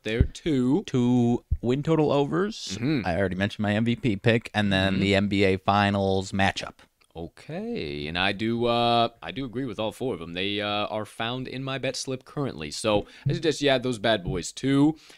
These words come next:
Speaker 1: Check out his other blog, Extra Cheddar. You wanna kinda see how, uh, that goes. Check out his previous episode, or editions, not episodes, editions. Gotta remember what, uh, mode of media I'm talking about here.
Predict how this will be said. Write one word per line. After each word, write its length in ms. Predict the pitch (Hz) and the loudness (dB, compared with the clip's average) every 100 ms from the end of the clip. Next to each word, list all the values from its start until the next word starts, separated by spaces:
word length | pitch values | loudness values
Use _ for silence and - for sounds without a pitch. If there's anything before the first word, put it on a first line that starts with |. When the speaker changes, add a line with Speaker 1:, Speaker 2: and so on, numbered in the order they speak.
| _ | _
Speaker 1:
Check 240 | - 95 | -12 -6
out 120 | 92 90 | -4 -4
his 140 | 85 | -6
other 180 | 90 101 | -6 -4
blog, 360 | 98 107 131 | 2 2 4
Extra 340 | 104 90 - 78 | 0 -4 -8 -10
Cheddar. 460 | - - 90 110 | -8 -6 -4 -2
You 160 | 147 101 | -2 -4
wanna 200 | 95 92 | -4 -6
kinda 240 | 98 92 90 | -4 -6 -6
see 300 | - 95 92 | -6 -4 -2
how, 360 | 90 92 92 | 0 0 0
uh, 200 | 95 92 90 | 0 0 0
that 240 | 95 87 | -2 -2
goes. 240 | 95 123 | -4 -4
Check 160 | - 87 | -6 -8
out 100 | 85 | -8
his 100 | 82 | -10
previous 440 | - 90 90 90 | -12 -12 -10 -8
episode, 460 | 92 - 95 98 101 | -8 -8 -8 -8 -8
or 220 | 87 85 | -8 -8
editions, 600 | 85 82 101 104 87 101 | -8 -4 -2 -2 -4 -8
not 160 | 92 87 | -8 -8
episodes, 400 | 90 - 92 110 | -8 -8 -10 -8
editions. 420 | 92 87 - 98 | -6 -6 -6 -8
Gotta 200 | 98 85 | -8 -8
remember 240 | 85 85 87 | -8 -10 -8
what, 340 | 87 90 - | -6 -6 -6
uh, 220 | 87 85 | -4 -4
mode 260 | 87 90 95 | -4 -4 -4
of 120 | 82 | -4
media 320 | 98 98 73 | -6 -6 -6
I'm 80 | 73 | -10
talking 260 | 80 78 82 | -12 -12 -12
about 200 | 78 78 | -12 -6
here. 200 | 101 | -6